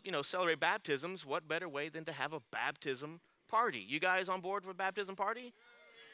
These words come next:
All right. That's, that's about as not excited as you could be while faking excited, but I'll take it. So here's the deal. December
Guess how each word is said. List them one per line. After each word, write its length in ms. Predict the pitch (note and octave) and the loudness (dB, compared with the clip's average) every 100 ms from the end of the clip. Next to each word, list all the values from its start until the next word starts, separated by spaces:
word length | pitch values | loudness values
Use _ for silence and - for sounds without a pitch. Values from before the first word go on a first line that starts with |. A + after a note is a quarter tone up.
| D2+ G#2+ | -4 0
All 140 | F3+ | 2
right. 320 | B3 C#4 C#3 - - - - - - - - | 4 4 2 -4 -18 -18 -18 -16 -16 -10 6
That's, 440 | D#3+ - - - - D#3 | 6 6 0 0 0 2
that's 240 | F#3+ - | 2 4
about 240 | F3 F3 | 6 8
as 120 | D#3+ D#3+ | 6 8
not 200 | E3+ F#3+ | 8 8
excited 440 | - F3 E3+ F3 | 8 10 10 6
as 140 | C#3+ | 2
you 80 | F3 | 2
could 160 | G3+ D3+ | 0 2
be 160 | E3 | 4
while 160 | E3+ D3+ | 6 4
faking 380 | - F3+ G3 D3+ | 6 2 4 2
excited, 480 | - D3 B2 D#3 E3 | 4 6 6 4 2
but 120 | C#3 | 2
I'll 100 | E3+ | 4
take 260 | D#3+ C3+ F3 | 2 -2 -2
it. 100 | G3+ - - - - - - - - - - | -10 -16 -20 -20 -20 -20 -20 -20 -20 -14 6
So 180 | A#3 | 10
here's 240 | A#3 C4 A3 | 12 10 8
the 80 | A3+ | 10
deal. 320 | C4+ D#3 A#2 - - D#3 | 10 10 6 -8 -18 4
December 640 | F#3+ - - B3+ C#4 D4 | 6 8 10 8 10 10